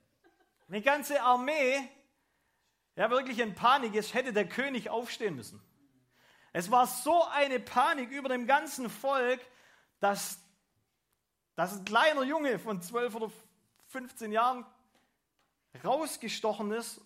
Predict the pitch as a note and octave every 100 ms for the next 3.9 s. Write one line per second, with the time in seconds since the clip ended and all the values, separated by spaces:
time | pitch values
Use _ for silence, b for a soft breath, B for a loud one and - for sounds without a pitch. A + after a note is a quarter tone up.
0 | - G3 G3 F#3+ F3 - _ - F#3+ G3
1 | - G3 F#3+ F#3+ - F#3+ F3 _ _ _
2 | _ _ _ _ - F#3+ F3 F3 - E3
3 | E3+ A3 B3+ A3 - D3 D3+ - D#3